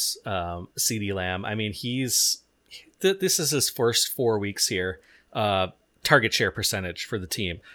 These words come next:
twenty-six percent, thirty-three percent, twelve percent, and twenty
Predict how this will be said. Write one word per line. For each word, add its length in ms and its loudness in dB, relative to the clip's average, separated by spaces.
twenty-six 480 0
percent, 480 -2
thirty-three 420 0
percent, 460 0
twelve 300 2
percent, 400 -2
and 160 -6
twenty 420 -4